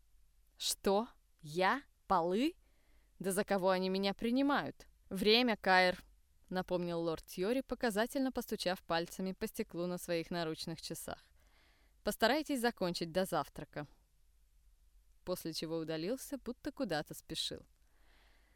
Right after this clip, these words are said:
Едва мы остались одни, дракон окинул меня с ног до головы оценивающим взглядом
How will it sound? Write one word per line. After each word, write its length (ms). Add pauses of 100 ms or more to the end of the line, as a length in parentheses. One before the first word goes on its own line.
(400)
Едва 280
мы 140
остались 460
одни, 340
дракон 480
окинул 400
меня 260
с 120
ног 240
до 100
головы 380
оценивающим 760
взглядом 560